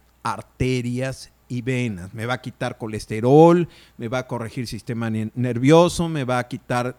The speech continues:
triglicéridos, me va a quitar coágulos, me va a con-, a quitar, a controlar la glucosa y va a hacer que se vaya regenerando el páncreas.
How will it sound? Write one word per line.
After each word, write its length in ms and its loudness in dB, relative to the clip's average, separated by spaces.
triglicéridos, 1000 0
me 160 -4
va 100 -2
a 60 -10
quitar 560 -6
coágulos, 600 -2
me 140 -6
va 120 -4
a 80 -10
con-, 280 -12
a 160 -6
quitar, 600 -4
a 80 -6
controlar 680 -2
la 180 -2
glucosa 880 2
y 600 -2
va 80 2
a 40 -2
hacer 280 -4
que 120 -8
se 140 -10
vaya 280 -4
regenerando 880 -6
el 120 -4
páncreas. 560 -8